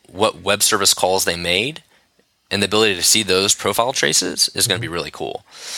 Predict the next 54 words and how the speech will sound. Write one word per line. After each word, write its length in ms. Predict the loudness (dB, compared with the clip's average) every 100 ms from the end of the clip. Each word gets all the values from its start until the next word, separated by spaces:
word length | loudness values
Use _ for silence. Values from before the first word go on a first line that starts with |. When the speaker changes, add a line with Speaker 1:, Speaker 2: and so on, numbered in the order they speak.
| -12 -12 -2
Speaker 1:
So 120 | 0
even 140 | 2 2
though 80 |
you're 240 | 4 4 2
a 40 |
developer 320 | 4 2 4
working 280 | -2 -2 -2
on 60 | -2
the 60 |
front 200 | 0 2
end 120 | 2 0
stuff, 280 | 2 2 2
you'll 100 | 0
be 40 |
able 120 | 0
to 60 | 2
see, 520 | 2 4 2 0 -4 _ _ -4
have 280 | -2 -2 -2
some 180 | -2 0
visibility 440 | 0 2 2 2
to 60 | 0
what's 180 | -2 -2
happening 300 | -2 -4 -6
on 60 |
the 60 | -2
server 280 | 0 0 2
side, 460 | 2 2 0 -2 -12 _ -20 -20 -18 -18 -2
so 140 | 0 2
you 40 |
can 80 | 2
at 40 | 4
least 280 | 2 2
help 160 | -2 0
troubleshoot 440 | 0 2 0 0 -4
it. 140 | -8 -8 -2
Speaker 2:
Yeah, 200 | -2 2
Speaker 1:
It's 100 | 0
gonna 120 | 0
be, 20 |
it's 60 | -2 0
Speaker 2:
absolutely. 80 |
Speaker 1:
gonna 180 | 0 -2
be 20 |
pretty 180 | -2 -4
cool. 260 | -2 -2 2
So 260 | 2 0 -4 -10 -10 -14 _ _ _ -2
we're 100 | 2
working 220 | 4 4
on 80 | 2
a 40 | 4
lot 140 | 2
of 60 | 2
cool 180 | -2
things. 460 | 0 -2 -2 -4